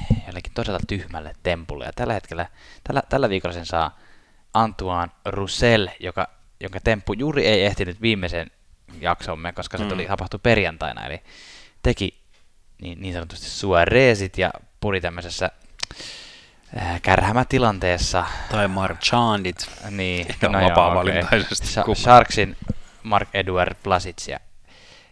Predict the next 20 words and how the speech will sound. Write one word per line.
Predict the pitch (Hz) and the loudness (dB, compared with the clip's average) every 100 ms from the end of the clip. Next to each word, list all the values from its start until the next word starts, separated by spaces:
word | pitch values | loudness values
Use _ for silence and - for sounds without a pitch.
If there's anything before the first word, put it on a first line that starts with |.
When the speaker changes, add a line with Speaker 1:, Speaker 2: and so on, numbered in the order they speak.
| _ - | _ 0
Speaker 1:
käteen. | 87 - - - - | 0 0 -4 -6 -10
Eli | - 95 95 | -12 -8 -6
ilmeisesti | 92 92 101 147 | -6 -6 -4 -4
tuli | - 131 - - - - - - - - - | 0 -2 -2 -10 -16 -20 -20 -20 -20 -14 -6
kesken | 107 - 87 | -6 -6 -4
peliä | 92 85 80 - _ _ _ - _ _ _ _ | -2 0 -4 -8 _ _ _ -20 _ _ _ _
nälkä. | - 87 82 - - - - - - - | -2 0 0 -4 -4 -8 -8 -10 -8 -2
<laughs> | 113 - - - 659 - 719 - - - - - - - - - - 131 135 131 131 131 127 113 104 - - | 0 0 -4 -12 -12 -12 -14 -14 -14 -14 -14 -16 -8 -4 -4 -6 -8 -6 -4 -6 -4 -6 -6 -8 -12 -12 -2
Mutta | 110 - 110 107 | 0 4 4 4
se, | 117 117 | 0 0
se, | - 117 113 | -2 -2 -2
se, | 113 | -2
mistä | 110 107 | -2 -2
itse | 101 98 | -4 -4
asiassa | - 101 - _ - | -2 -4 -4 _ -6
me | 117 | 0
ei | 110 - - | 0 0 -10
keskusteltu | - 92 - 92 90 | -6 -6 -4 -8 0
tästä | - 98 - | 2 2 2
aiheesta, | 87 87 90 90 92 | -2 -2 -6 -8 -8